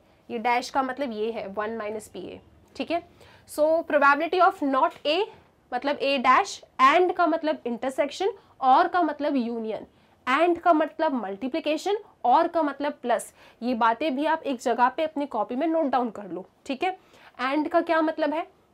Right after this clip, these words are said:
And का मतलब है, mostly आपके जो क्वेश्चंस होंगे आप ये देखेंगे कि and का मतलब इंटरसेक्शन है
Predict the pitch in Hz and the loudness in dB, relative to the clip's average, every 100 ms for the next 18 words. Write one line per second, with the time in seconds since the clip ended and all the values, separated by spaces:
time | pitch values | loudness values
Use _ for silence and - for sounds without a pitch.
0 | _ 226 254 285 285 277 269 269 294 285 | _ -4 -2 -2 -2 -2 -2 -2 0 0
1 | 240 320 - 320 311 311 302 330 254 247 | 0 0 0 0 0 -2 -6 -4 -4 -2
2 | 302 285 277 294 277 240 269 226 262 262 | -4 -4 -4 -4 -4 -4 -4 -4 -6 -8
3 | 339 - - _ 302 - _ 285 302 370 | -10 -14 -20 _ -6 -6 _ 0 2 2
4 | 339 - 330 285 285 311 240 220 214 - | 0 -2 -2 -2 -4 -4 -8 -8 -12 -10
5 | 196 - 277 302 | -12 -6 -4 -2